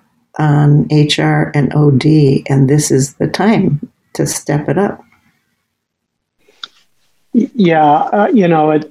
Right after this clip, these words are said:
Speaker 2: it's, uh, even though we're, we're starting into our third year doing this,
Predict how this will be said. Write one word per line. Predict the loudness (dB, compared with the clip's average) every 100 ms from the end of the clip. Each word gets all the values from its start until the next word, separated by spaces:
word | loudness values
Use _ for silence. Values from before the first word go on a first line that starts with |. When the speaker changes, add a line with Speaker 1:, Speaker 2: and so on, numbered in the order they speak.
| -6
Speaker 2:
it's, | -2 -2 -2 -4 -2 -2
uh, | -2 -2 -4
even | -2 0 2 2 2
though | 2
we're, | 2 4 2 2
we're | 0 0
starting | -2 -2 -2 0 0 0 -2 -8 -20 -20 _ _ _
into | -2 0 2 2 2
our | 0
third | -2 -2 0 0 0
year | 0
doing | 0 0 0 2
this, | 2 2 0 -2 -4